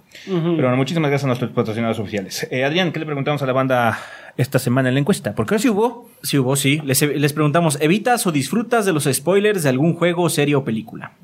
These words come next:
Speaker 3: Setenta y siete por ciento de la gente dijo que los evita,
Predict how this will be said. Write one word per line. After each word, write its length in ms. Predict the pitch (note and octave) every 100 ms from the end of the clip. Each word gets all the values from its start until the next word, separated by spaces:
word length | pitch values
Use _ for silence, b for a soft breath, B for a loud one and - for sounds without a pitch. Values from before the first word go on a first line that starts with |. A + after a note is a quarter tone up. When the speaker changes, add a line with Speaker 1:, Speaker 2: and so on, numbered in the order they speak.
| -
Speaker 3:
Setenta 360 | - C#3 D#3 E3
y 40 |
siete 220 | A3 G#3+
por 120 | E3+
ciento 240 | C#3+ F#3 F#3
de 60 | D#3+
la 100 | C3+
gente 220 | D3+ D3+
dijo 220 | D3 D3
que 180 | C#3 B2
los 260 | B2 D3 D3+
evita, 580 | E3 G3 B2+ F#2 -